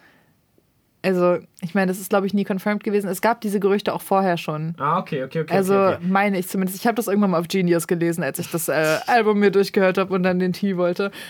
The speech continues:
Speaker 1: Ähm, also ich <laughs> weiß jetzt
Speaker 2: Genius
Speaker 1: nicht
Speaker 2: jetzt nicht unbedingt die journalistischste Quelle, aber muss man auch mal
Speaker 1: Nee,
Speaker 2: dazu
Speaker 1: aber
Speaker 2: sagen.
Speaker 1: für den Tee super.
Speaker 2: Ja, ja, ja.
Speaker 1: <laughs> Also, das ist einfach meine, äh, die Royals.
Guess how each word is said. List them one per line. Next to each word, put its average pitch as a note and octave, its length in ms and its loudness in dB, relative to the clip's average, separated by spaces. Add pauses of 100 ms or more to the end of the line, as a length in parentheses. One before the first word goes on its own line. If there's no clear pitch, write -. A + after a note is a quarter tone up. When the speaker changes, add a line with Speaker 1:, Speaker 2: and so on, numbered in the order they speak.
(100)
Speaker 1:
Ähm, F3+ 300 0
also G3+ 180 0
ich - 120 -2
<laughs> - 20 0
weiß - 280 -2
jetzt F4 140 4
Speaker 2:
Genius F#3+ 180 0
Speaker 1:
nicht F3 120 -2
Speaker 2:
jetzt E3 160 0
nicht E3 180 0
unbedingt C#3 360 -2
die B2+ 60 -10
journalistischste A#2 640 -6
Quelle, G#2+ 280 -8
aber G2 200 -12
muss A#2+ 220 -10
man A#2+ 80 -8
auch A2 140 -6
mal G3 160 -2
Speaker 1:
Nee, G#3+ 200 6
Speaker 2:
dazu G#3+ 120 0
Speaker 1:
aber A3+ 140 4
Speaker 2:
sagen. A3+ 100 0
Speaker 1:
für B3+ 140 2
den A#3 220 0
Tee D4 360 2
super. F3 520 -4 (300)
Speaker 2:
Ja, - 60 4
ja, - 60 0 (340)
ja. D4 260 -6
Speaker 1:
<laughs> - 0 - (160)
Also, B3+ 340 2 (300)
das C4 160 2
ist B3 140 -2
einfach A#3+ 380 2 (220)
meine, A3 640 4
äh, G3+ 360 2
die G3+ 120 0
Royals. F3 640 2